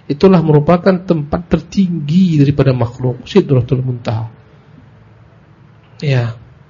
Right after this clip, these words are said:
"Hal ra'aita?" ditanyakan oleh Abu Dzar, "Hal ra'aita rabbak?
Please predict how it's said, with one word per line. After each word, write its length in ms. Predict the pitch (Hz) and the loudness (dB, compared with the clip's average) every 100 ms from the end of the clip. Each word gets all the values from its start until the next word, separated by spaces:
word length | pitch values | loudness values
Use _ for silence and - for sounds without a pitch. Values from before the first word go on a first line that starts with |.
| - - - - - | -20 -20 -20 -20 -4
"Hal 180 | 190 240 226 | 2 4 6
ra'aita?" 320 | 185 165 160 | 6 4 2
ditanyakan 480 | 143 147 180 214 196 | 0 2 4 4 4
oleh 160 | 180 175 | 4 4
Abu 160 | 165 | 4
Dzar, 560 | 156 156 160 143 127 117 | 4 4 4 2 0 0
"Hal 320 | 131 156 190 | 2 4 4
ra'aita 560 | 180 175 170 170 170 175 | 4 4 4 2 4 4
rabbak? 400 | 170 160 170 | 4 2 0